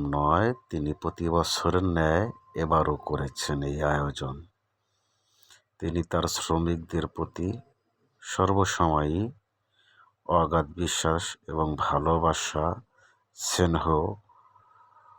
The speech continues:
প্রকাশ করে থাকেন। শ্রমিকদের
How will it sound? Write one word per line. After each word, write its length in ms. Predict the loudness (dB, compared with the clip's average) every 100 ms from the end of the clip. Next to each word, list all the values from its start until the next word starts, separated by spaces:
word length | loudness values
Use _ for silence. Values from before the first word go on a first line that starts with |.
| _ _ _ -6
প্রকাশ 280 | -2 2 2 2
করে 280 | 0 0 0
থাকেন। 460 | -2 -4 -6 -10 -10 -18 _ _ _
শ্রমিকদের 680 | -8 -2 2 2 0 -2 -2